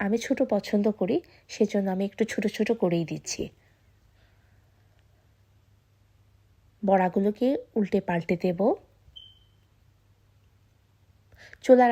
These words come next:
আঁচ কিন্তু এখন হাই হিটে থাকবে। একে একে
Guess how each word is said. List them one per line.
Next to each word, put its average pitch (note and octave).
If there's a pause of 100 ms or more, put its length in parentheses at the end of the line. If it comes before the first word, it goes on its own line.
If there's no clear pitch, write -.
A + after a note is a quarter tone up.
আঁচ A3+ (120)
কিন্তু A#3+ (100)
এখন B3+ (120)
হাই G#3+
হিটে G3 (100)
থাকবে। D#3+ (4000)
একে G3+ (100)
একে G#3